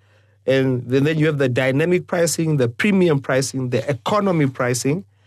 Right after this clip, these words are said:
and then the loss leader pricing. This is like when you are no longer the leader of the market,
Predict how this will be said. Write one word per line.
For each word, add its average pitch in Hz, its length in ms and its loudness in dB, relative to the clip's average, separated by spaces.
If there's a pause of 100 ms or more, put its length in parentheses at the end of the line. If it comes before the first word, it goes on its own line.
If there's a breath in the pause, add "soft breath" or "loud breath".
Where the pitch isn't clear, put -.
(280 soft breath)
and 135 160 2
then 156 160 2
the 139 140 2
loss 156 560 2
leader 151 400 2
pricing. 120 460 -2
This 147 140 2
is 143 120 0
like 120 260 2
when 143 140 4
you 147 60 2
are 139 60 0
no 143 120 2
longer 151 260 2
the 131 100 2
leader 139 220 2
of 135 160 0
the 117 80 0
market, 135 420 0